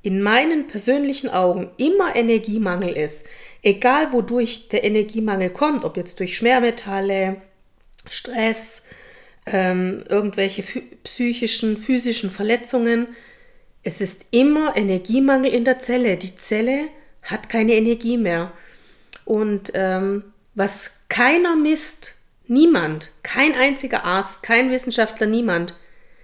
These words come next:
wie viel Energie hast du denn noch in deinem Leben? Wie viel Energie haben deine Zellen?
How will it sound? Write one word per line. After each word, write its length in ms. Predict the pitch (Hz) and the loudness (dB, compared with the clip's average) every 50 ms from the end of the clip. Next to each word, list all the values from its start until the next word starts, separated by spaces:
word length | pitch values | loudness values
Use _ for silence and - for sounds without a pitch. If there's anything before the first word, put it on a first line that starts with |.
| - - _ _ | -20 -20 _ _
wie 140 | - 233 220 | -2 0 0
viel 200 | - - 220 - | 0 0 0 0
Energie 480 | 175 190 196 185 175 170 - 185 175 | 2 2 0 0 -2 -2 -4 -4 -4
hast 280 | 131 131 202 202 - - | -4 -4 -4 -6 -4 -4
du 60 | 330 | -4
denn 220 | 311 311 277 226 202 | -2 0 0 0 0
noch 180 | 185 180 180 | 0 -2 -2
in 120 | 208 196 190 | -4 -4 -4
deinem 300 | 185 175 185 185 185 185 | -4 -4 -4 -4 -4 -4
Leben? 460 | 185 185 180 185 185 185 185 - _ _ _ - - - _ | -4 -4 -4 -4 -4 -6 -8 -10 _ _ _ -20 -20 -12 _
Wie 120 | - 208 220 | -4 -2 -2
viel 160 | - 208 196 | 0 0 0
Energie 480 | - 180 180 180 180 180 196 190 185 | 0 2 0 0 -2 -2 -4 -6 -4
haben 160 | 175 185 185 180 | -4 -4 -4 -4
deine 300 | 185 180 185 185 180 180 | -4 -4 -4 -4 -6 -6
Zellen? 560 | - - 240 247 277 311 339 269 202 - | -2 0 0 0 0 0 -2 -4 -6 -8